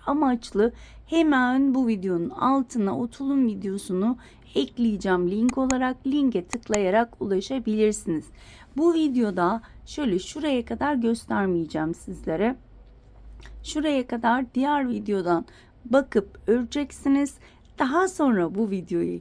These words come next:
gelip geri kalan yaka, kenarlar, kollar hepsini beraber çalışacağız.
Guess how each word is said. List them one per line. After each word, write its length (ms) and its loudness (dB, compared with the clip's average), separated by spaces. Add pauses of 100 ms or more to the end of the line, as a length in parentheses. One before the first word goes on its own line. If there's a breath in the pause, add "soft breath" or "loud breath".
gelip 400 0 (300 soft breath)
geri 320 2
kalan 420 0 (140)
yaka, 640 0
kenarlar, 800 2 (400 loud breath)
kollar 680 2 (260 soft breath)
hepsini 640 0
beraber 560 2
çalışacağız. 840 -2